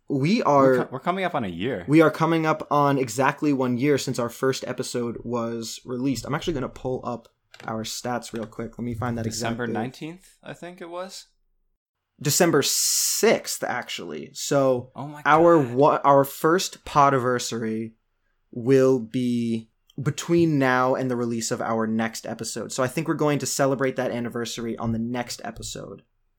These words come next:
Speaker 2: Should, we should, we should do something special.
Speaker 1: We should do
Speaker 2: Like,
Speaker 1: something
Speaker 2: extra cool.
Speaker 1: special. I don't know, maybe, I don't know. We'll, we'll figure it out.
Speaker 2: Are we gonna talk about the election at all?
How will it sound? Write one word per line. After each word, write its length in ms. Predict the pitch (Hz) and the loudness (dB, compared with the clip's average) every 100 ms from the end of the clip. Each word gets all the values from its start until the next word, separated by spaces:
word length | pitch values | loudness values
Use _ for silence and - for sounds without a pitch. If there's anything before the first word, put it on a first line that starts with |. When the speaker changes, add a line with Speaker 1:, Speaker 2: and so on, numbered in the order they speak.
| _ _ _ | _ _ _
Speaker 2:
Should, 200 | - - | -20 -20
we 120 | 123 143 | -16 -16
should, 140 | 160 | -14
we 60 | 135 | -12
should 120 | 170 | -10
do 80 | 165 | -8
something 280 | 170 131 98 | -8 -8 -8
special. 640 | - - - - 76 - _ _ _ _ _ _ - | -12 -10 -12 -12 -16 -18 _ _ _ _ _ _ 0
Speaker 1:
We 100 | 180 | 4
should 180 | 196 165 | 6 6
do 80 | |
Speaker 2:
Like, 40 | 160 | 2
Speaker 1:
something 180 | 127 117 | -2 -6
Speaker 2:
extra 100 | - 127 | -6 -8
cool. 60 | |
Speaker 1:
special. 360 | 110 117 113 - _ _ _ _ _ _ _ _ _ - | -6 -6 -8 -12 _ _ _ _ _ _ _ _ _ 0
I 80 | 151 | 2
don't 100 | 143 | 2
know, 80 | 127 | 2
maybe, 460 | 135 139 135 - _ _ _ _ _ _ _ _ _ _ _ - | 4 4 2 -2 _ _ _ _ _ _ _ _ _ _ _ 4
I 80 | 277 | 6
don't 100 | 214 | 6
know. 80 | 147 | 2
We'll, 260 | 156 139 | 0 -2
we'll 140 | 127 123 | -4 -4
figure 220 | 120 110 | -4 -6
it 60 | |
out. 200 | 107 107 _ _ _ _ _ - | -10 -14 _ _ _ _ _ -10
Speaker 2:
Are 40 | |
we 100 | 113 | -4
gonna 80 | 156 | -2
talk 180 | 165 127 | 0 0
about 100 | 139 | 0
the 80 | 127 | -2
election 420 | 95 98 - 120 | -2 -4 -6 -8
at 60 | 127 | -8
all? 300 | 143 - | -10 -12